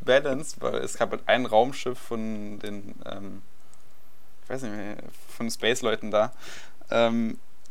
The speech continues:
es war halt komplett overpowered, hatte viel zu gute Werte und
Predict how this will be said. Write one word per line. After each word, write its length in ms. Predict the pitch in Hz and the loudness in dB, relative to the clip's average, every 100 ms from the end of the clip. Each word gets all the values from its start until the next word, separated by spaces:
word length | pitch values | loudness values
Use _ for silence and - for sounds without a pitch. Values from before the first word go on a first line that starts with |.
| - - - - - - - | -4 -4 -4 -4 -4 -4 -2
es 120 | 123 117 | 4 10
war 60 | |
halt 120 | 139 135 | 10 12
komplett 400 | 147 160 160 127 | 10 10 8 8
overpowered, 480 | 127 123 139 135 | 6 6 6 6
hatte 200 | 127 127 120 | 4 -2 -2
viel 140 | 143 | -2
zu 120 | - | -2
gute 220 | 120 127 113 | -2 -2 2
Werte 280 | 120 - - | 2 2 -2
und 220 | 113 | -2